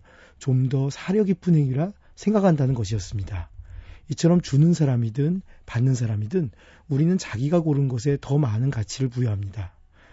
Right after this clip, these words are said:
또한 자기가 상대를 잘 알고 그에 맞춰 좋은 걸 고른다 생각하는데, 생각보다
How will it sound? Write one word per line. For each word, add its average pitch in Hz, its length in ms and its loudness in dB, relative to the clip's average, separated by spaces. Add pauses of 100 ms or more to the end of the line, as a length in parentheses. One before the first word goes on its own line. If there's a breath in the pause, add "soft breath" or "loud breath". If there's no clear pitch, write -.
(240 soft breath)
또한 196 220 4
자기가 123 420 -4
상대를 196 380 0
잘 175 220 -2
알고 127 440 -2 (320 soft breath)
그에 165 220 4
맞춰 165 340 2
좋은 160 380 4
걸 170 140 4
고른다 131 360 0
생각하는데, 139 720 0 (360 soft breath)
생각보다 165 720 0